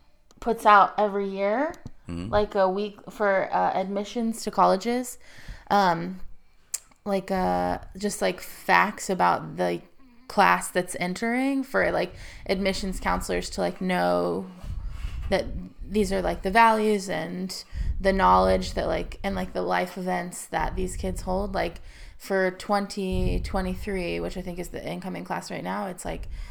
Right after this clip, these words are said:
Speaker 1: nine eleven is a historical event to them. It is not an event they lived through.
Speaker 2: Yeah.
Speaker 1: And, um, and so I saw this,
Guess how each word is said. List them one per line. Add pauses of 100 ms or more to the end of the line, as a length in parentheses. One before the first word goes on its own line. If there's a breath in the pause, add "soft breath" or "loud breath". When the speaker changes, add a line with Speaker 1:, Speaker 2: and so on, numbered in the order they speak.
(220 loud breath)
Speaker 1:
nine
eleven
is
a
historical
event
to
them.
It
is
not
an
event
they
lived
through. (300 soft breath)
Speaker 2:
Yeah. (180)
Speaker 1:
And,
um, (1120 soft breath)
and
so
I
saw
this,